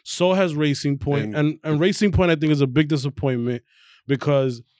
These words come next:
Speaker 1: they had a faster car than what they've showed
Speaker 2: Absolutely.
Speaker 1: and all the results. But McLaren, slow and steady wins the race.
Speaker 2: Yeah.
Speaker 1: Consistent results,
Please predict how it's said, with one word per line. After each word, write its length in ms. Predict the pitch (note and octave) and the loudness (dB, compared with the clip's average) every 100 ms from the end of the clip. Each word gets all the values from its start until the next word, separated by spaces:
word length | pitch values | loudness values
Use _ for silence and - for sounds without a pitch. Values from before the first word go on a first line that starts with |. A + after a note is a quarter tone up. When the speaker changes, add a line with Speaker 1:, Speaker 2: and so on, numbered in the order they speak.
| _ B2+ | _ -18
Speaker 1:
they 320 | A#2+ E3 F3 | -2 2 2
had 220 | E3 D#3 | 2 0
a 80 | C3 | 0
faster 520 | - E3 D#3+ C#3+ D3+ | -2 0 0 0 -6
car 200 | - D3 C3+ | -2 0 0
than 100 | C3 | 0
what 240 | B2+ A2+ | -2 -2
they've 180 | A#2 A2+ | -6 -4
showed 340 | - A#2+ G2 | -4 -4 -4
Speaker 2:
Absolutely. 340 | G#2 - G#2+ B2+ | -12 -14 -8 0
Speaker 1:
and 80 | C#3 | 2
all 100 | C3+ | 2
the 80 | |
results. 640 | C3 A#2+ A#2+ A2+ G2 - - _ _ _ _ _ _ _ _ _ - | 2 0 0 -2 -4 -16 -20 _ _ _ _ _ _ _ _ _ -10
But 440 | C3+ D3 C3+ - _ _ _ _ _ - | -2 0 0 -2 _ _ _ _ _ -2
McLaren, 880 | C#3 C3 F3 F3 E3 C#3 A#2 F3+ F#3+ _ _ _ _ _ _ _ | 0 2 2 2 2 0 -6 -10 -14 _ _ _ _ _ _ _
slow 460 | - - - A#2+ C#3+ | -20 -16 -4 0 0
and 100 | D3+ | 0
steady 280 | - D#3+ E3 | 0 2 2
wins 300 | D#3+ E3+ D#3 | 0 0 2
the 100 | D#3+ | 2
race. 320 | D3+ A#2+ A2 | 2 -2 -4
Speaker 2:
Yeah. 60 | E3 | -2
Speaker 1:
Consistent 720 | A#3 - F3+ F3+ - G3 - | -2 -2 -2 -2 0 -2 -2
results, 640 | E3 D3 C#3+ F3+ G3+ F3+ | -4 -2 2 2 0 -4